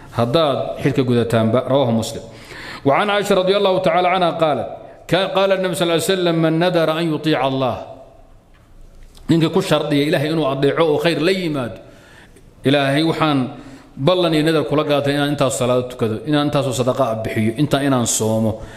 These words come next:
inaan jahaado, inaan dadka samaha faro, wax wanaagaad ku nadartay. Falyutiicu, Ilaahay ha adeeco." De waa wanaag, wanaag weeye. "Waman nadara," ninka ku nadara, "an yacsiya Allaha," Ilaahay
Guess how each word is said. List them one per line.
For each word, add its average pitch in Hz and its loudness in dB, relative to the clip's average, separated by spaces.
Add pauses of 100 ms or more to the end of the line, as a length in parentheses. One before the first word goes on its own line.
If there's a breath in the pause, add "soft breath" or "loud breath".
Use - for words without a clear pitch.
(180 loud breath)
inaan 143 2
jahaado, 113 0
inaan 156 2
dadka 139 -2
samaha 123 0
faro, - -2
wax 160 0
wanaagaad 160 2
ku 151 0
nadartay. 98 -4 (360 loud breath)
Falyutiicu, 160 2
Ilaahay 156 2
ha 156 0
adeeco." 117 -6 (840)
De 110 2
waa 123 4
wanaag, 131 0
wanaag 123 2
weeye. 117 2 (400 loud breath)
"Waman 165 2
nadara," 185 2
ninka 185 -2
ku 196 0
nadara, 165 2
"an 160 -2
yacsiya 165 -2
Allaha," 156 0 (400 loud breath)
Ilaahay 156 2